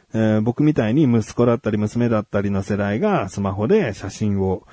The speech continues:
Wi-Fiで送ってあげれば、いつでもこう違った写真、新しい写真を表示させてあげることができる。うん。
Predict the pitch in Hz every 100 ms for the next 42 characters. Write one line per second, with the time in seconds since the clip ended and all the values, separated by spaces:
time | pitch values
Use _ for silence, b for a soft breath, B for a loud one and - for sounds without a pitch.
0 | b - 101 101 101 95 95 101 120 -
1 | 120 110 110 113 92 95 87 b b b
2 | 196 - 277 262 240 240 226 202 - 185
3 | 175 165 160 156 147 143 139 - 147 147
4 | 143 110 98 - 101 127 185 104 B B
5 | - 123 117 127 120 117 113 110 107 113
6 | 110 113 208 - _ - 104 107 85 _
7 | _ b b b _ 101 87 80